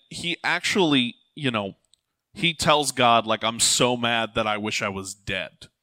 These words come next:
I'm so mad that I don't even want to be alive anymore." And the cool thing about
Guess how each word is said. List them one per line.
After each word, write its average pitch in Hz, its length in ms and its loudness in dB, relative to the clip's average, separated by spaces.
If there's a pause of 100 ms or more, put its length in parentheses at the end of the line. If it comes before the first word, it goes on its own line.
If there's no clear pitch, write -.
(600)
I'm 123 160 0
so 143 400 4
mad 131 320 0
that 117 100 0
I 120 80 2
don't 139 140 2
even 139 160 -4
want 131 140 0
to 120 40 -6
be 117 120 -4
alive 101 580 -6
anymore." 85 560 -16 (1300)
And 147 140 -2
the 151 40 -2
cool 254 220 0
thing 170 220 2
about 120 280 2